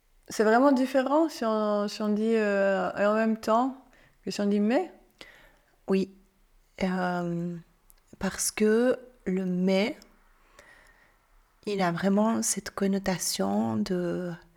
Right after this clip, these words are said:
Speaker 2: j'entends ce que tu dis, mais c'est moi qui ai raison, donc tu vas faire ce que j'ai dit », tu vois ? Tandis que si tu dis, euh, « j'entends ce que tu dis,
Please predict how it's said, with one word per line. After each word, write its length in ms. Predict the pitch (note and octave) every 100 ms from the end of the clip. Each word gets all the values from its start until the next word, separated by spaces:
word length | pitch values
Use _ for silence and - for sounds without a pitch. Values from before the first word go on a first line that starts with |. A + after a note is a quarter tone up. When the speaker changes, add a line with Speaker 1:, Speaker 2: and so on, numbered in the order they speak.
| _ _ _ - - - _ _ _ -
Speaker 2:
j'entends 400 | - G3 G3 G#3
ce 100 | G3+
que 140 | - F#3+
tu 240 | - G3
dis, 360 | F3+ - A3+ G#3+ G3 F3+
mais 280 | F3 - - -
c'est 220 | - -
moi 160 | F3+ F3
qui 180 | - F#3
ai 60 |
raison, 380 | E3+ F3 E3+ E3+
donc 240 | F3 E3+ F#3 _ _ -
tu 240 | B3+ - -
vas 180 | F3 E3
faire 340 | - F3+ F3+
ce 120 | -
que 160 | - F3+
j'ai 220 | - -
dit », 360 | - - - - _
tu 180 | - -
vois ? 200 | F#3 G#3 - _ - - - - -
Tandis 340 | G#3 A3+ -
que 100 | A3+
si 200 | - G#3+
tu 180 | - G#3
dis, 320 | F#3 - G#3
euh, « 100 | G3
j'entends 600 | F#3 F3 - A#3+ B3+ B3 - _ _ _ _ -
ce 80 | -
que 100 | -
tu 220 | G3+ - F#3+
dis, 380 | F3+ G3 D#4